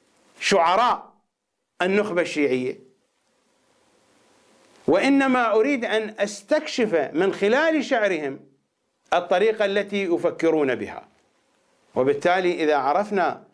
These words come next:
طريقة تفكيرهم سنعرف حينئذ مدى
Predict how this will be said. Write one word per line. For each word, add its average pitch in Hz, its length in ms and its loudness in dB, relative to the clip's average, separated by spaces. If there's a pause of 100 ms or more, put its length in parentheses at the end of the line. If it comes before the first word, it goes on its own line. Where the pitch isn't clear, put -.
(400)
طريقة 208 360 0
تفكيرهم 139 920 -2 (1200)
سنعرف 170 760 0 (300)
حينئذ 139 640 0 (580)
مدى 151 520 2